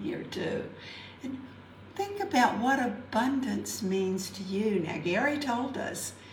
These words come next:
if you're going to use this blend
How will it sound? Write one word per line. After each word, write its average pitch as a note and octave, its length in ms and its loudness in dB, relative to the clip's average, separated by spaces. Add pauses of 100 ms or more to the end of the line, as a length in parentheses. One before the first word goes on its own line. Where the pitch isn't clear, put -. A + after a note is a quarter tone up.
(360)
if D#3+ 200 -2
you're A3+ 200 2
going C#4 400 2
to C4+ 100 -2
use A#3+ 560 4
this G3 340 0
blend - 760 -2